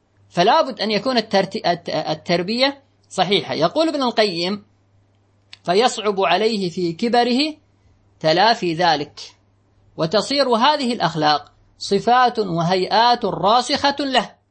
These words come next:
فلو تحرز منها غاية التحرز فضحته ولو فضحته، ولا بد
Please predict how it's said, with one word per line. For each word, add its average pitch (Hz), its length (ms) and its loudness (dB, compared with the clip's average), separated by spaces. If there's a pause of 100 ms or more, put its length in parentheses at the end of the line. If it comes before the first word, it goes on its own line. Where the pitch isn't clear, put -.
(420)
فلو 180 420 0
تحرز 180 720 -2
منها 180 680 0
غاية 277 420 2
التحرز 214 760 -2 (420)
فضحته 214 920 0 (260)
ولو 208 560 2 (1080)
فضحته، 226 560 0
ولا 254 340 4
بد 254 360 -6